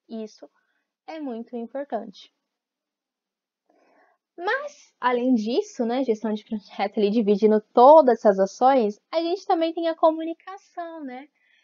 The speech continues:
Precisamos, então, sempre ter uma boa comunicação com todos ali. Então, como a gente viu ali em direção, quando a gente estava vendo, em direção a gente estudou o quê?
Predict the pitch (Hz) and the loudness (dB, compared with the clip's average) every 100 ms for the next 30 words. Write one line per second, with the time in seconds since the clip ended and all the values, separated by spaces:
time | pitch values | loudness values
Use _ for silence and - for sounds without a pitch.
0 | _ - 285 - 349 330 240 277 370 392 | _ -18 -18 -14 -12 -12 -8 -8 -8 -8
1 | 330 233 226 214 285 330 285 - 311 339 | -6 -6 -8 -8 -10 -8 -10 -10 -12 -10
2 | - 381 - 302 339 - _ - 294 294 | -10 -10 -4 -2 -4 -8 _ -12 -10 -10
3 | 302 214 233 277 339 339 320 285 - 262 | -14 -6 0 2 4 4 2 -2 -6 -8
4 | 240 214 208 208 269 349 _ 294 262 370 | -6 -8 -10 -10 -12 -12 _ -14 -12 -14
5 | 466 _ _ _ _ _ _ _ 494 523 | -18 _ _ _ _ _ _ _ -12 -12
6 | - - 370 320 285 294 277 311 269 202 | -14 -12 -8 -8 -8 -10 -8 -8 -6 -8
7 | 226 247 285 320 359 370 320 277 262 226 | -8 -6 -6 -6 -6 -6 -6 -6 -8 -6
8 | 214 202 196 190 180 185 - 285 320 226 | -2 -2 -4 -6 -6 -8 -6 -4 0 0
9 | 208 - 202 196 196 208 - 185 185 185 | -2 -14 -14 -12 -14 -16 -12 -12 -10 -8
10 | 233 330 294 190 208 _ _ _ _ 302 | -6 -6 -8 -10 -14 _ _ _ _ -20
11 | 311 330 349 359 349 359 349 - _ 311 | -14 -12 -12 -10 -8 -8 -10 -16 _ -10
12 | 330 - 202 - | -8 -8 -8 -8